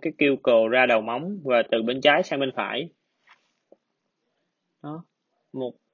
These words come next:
cái móng thì mình chỉ chạy nhiêu đó thôi à, không có chạy nhiều đâu. Cái lúc mà mình mới, à,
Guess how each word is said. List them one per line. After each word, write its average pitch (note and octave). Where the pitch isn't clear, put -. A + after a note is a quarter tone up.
cái F3+
móng F#3
thì F3
mình B2+
chỉ C3
chạy A#2+
nhiêu C#3+
đó D#3+
thôi D3+
à, A#2
không D3
có E3+
chạy A#2+
nhiều B2
đâu. C#3
Cái F#3
lúc A#3+
mà D3
mình B2
mới, F3
à, E3